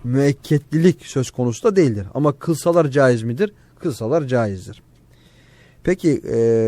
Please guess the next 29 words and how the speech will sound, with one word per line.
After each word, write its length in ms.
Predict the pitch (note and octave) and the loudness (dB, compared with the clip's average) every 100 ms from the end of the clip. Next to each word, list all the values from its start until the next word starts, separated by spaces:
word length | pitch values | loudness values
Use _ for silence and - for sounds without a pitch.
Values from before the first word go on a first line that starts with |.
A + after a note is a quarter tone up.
| A2 G#2+ G#2 - - - | 0 -2 -6 -12 -12 -6
yani 220 | A#2 A#2 | -4 -4
kadınların 680 | - C3+ C#3+ D#3+ D#3+ F3 C#3+ | -2 -2 0 0 0 0 -2
böyle 200 | D#3 E3 | 0 2
bir 180 | D#3 C3+ | 0 -2
dini 220 | D3+ D#3+ | -2 0
mecburiyeti 520 | D#3 D3 C3+ D3+ - | 2 0 2 0 0
olmadığı 480 | D3 E3+ D#3+ C3 B2 | 2 2 4 2 0
halde 480 | A2 A2+ G#2 G#2+ E3 - _ - _ _ | 0 0 -2 -2 -4 -6 _ -20 _ _
evleri 320 | C3 D3 E3+ | 2 4 2
müsait 380 | E3 D3+ E3 E3 - | 0 0 4 2 2
olduğu 360 | D3 C#3 D#3+ C#3+ | 0 0 0 0
zaman 380 | B2 A#2+ A2 - | 0 0 -2 -4
imama 320 | C#3+ D3+ D3+ | -2 0 0
uyarak 380 | D#3 C#3 B2 G#2+ | 2 2 2 -2
cemaatle 460 | - C3+ D3 C#3+ B2+ | -2 0 0 0 -2
namaz 280 | B2+ A#2 - | -2 -2 -4
kılmaları 560 | - B2+ B2 A#2 G#2 | -6 -2 0 0 -2
caiz 320 | G#2 A#2 C3+ | -2 0 0
olduğu 240 | C#3 A#2 A2 | 0 -2 -4
gibi 360 | G2+ A2+ F#3 F#3+ _ - | -6 -4 -4 -4 _ -4
camiye 420 | C3 D3+ D#3 D3+ | 2 4 4 2
gidip 280 | C3 A2 A2+ | 0 -4 -4
cemaatle 500 | - C3+ C#3+ C3 A#2+ | -2 2 2 0 -2
namaz 280 | B2 B2+ B2 | 0 0 -2
kılmaları 420 | - B2 B2 A#2 | -6 -4 -2 -2
hususunda 540 | C3 B2+ - A#2 G#2+ G#2+ | -4 -8 -12 -10 -8 -4
da 220 | C#3 - | -4 -4
hüküm 340 | B2 C#3+ - C#3+ | -8 -8 -4 -4
açısından, 640 | A2+ - - A2 D#3 G#3 | -4 -8 -8 -4 -2 -2